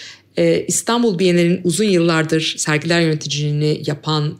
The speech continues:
Elif Kamışlı, e, Arter'den Selen Ansel yine küratör ve ben bu kez saha adına kurumlarımızı temsilen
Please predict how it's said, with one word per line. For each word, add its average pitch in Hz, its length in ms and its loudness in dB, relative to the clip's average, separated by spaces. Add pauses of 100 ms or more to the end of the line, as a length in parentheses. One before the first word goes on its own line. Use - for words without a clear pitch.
Elif 156 460 -6
Kamışlı, 156 760 0 (480)
e, 165 60 0
Arter'den 170 920 0
Selen 160 540 0
Ansel 160 600 0
yine 139 300 -8 (260)
küratör 156 600 -2 (380)
ve 165 320 0
ben 202 320 -2
bu 175 40 -12
kez 156 200 0
saha 190 540 -2
adına 165 520 0
kurumlarımızı 185 580 0
temsilen 156 760 -2